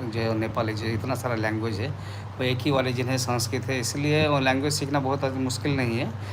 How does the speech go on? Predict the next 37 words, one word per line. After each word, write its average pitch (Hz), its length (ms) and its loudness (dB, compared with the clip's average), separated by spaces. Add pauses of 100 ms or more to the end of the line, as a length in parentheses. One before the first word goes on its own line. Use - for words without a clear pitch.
(180)
वो 127 60 -2
ईजीली 127 360 2
आप 120 200 2
लोग 113 160 0
सीख 110 200 -4
सकते - 340 -6
हैं। - 340 -6 (3000)
अ, 123 120 0
मेरा 135 240 4
बहुत 135 280 2
सारा 139 160 4
दोस्त 131 340 0
है, 131 120 4
वो 127 240 4
ऐसे 123 220 2
ही, 135 200 2
अ, 131 40 -4 (280)
बंगाल 123 440 0
में 135 220 0
भी 131 100 -2
जॉब 117 280 0
करते 104 240 0
हैं। 110 120 0
वो, 113 180 0
उसका 120 380 0
मदर 113 300 4
टंग, 117 320 0
अ, 113 220 0
हिंदी 123 280 0
है, 113 160 -2 (420)
वो 113 80 -4
बंगाल 117 320 0
में 120 180 0
भी 131 140 0
जॉब 107 280 -2
करता 104 260 0
है। 95 200 -2